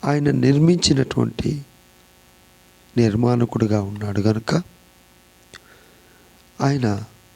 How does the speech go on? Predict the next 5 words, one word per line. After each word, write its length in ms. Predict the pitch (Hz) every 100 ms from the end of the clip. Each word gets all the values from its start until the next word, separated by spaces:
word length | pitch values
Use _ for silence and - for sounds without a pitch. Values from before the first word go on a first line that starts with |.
| _ _ _ _ -
సెలవిచ్చుచున్నాడు, 1080 | - 117 110 113 - - - 117 104 - - _ _ _ _ _
"నేను 280 | 117 117 120
నిన్ను 300 | 113 113 113
విమోచించి 960 | 107 110 110 120 135 135 - 135 - 123
ఉన్నాను 320 | 107 107 104